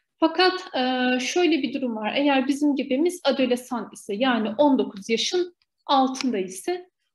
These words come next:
bu sefer adolesan gebelerde riskler, e, iki katına çıkıyor. Neden? Çünkü adolesan bir birey hem kendi büyüme gelişmesini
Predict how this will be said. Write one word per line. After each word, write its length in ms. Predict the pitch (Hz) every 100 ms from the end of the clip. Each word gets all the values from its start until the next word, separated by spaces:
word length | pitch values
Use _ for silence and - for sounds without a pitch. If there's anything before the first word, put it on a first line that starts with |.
| -
bu 100 | 294
sefer 420 | - 330 359 359 -
adolesan 580 | 285 320 320 - 359 320
gebelerde 560 | 311 294 277 269 277
riskler, 640 | 339 294 294 302 - 330 359 - _ -
e, 460 | 240 233 233 233 233
iki 240 | 285 - 302
katına 380 | 277 269 214
çıkıyor. 380 | 208 - - 320
Neden? 420 | 320 285 269 285 339 _ _ _ -
Çünkü 340 | - 302 330 -
adolesan 760 | 254 311 320 311 359 359 339
bir 240 | 294 294 294
birey 280 | 285 320 311
hem 180 | 302 294
kendi 340 | 302 294 285
büyüme 240 | 277 285 294
gelişmesini 840 | 277 240 - 269 - 302 294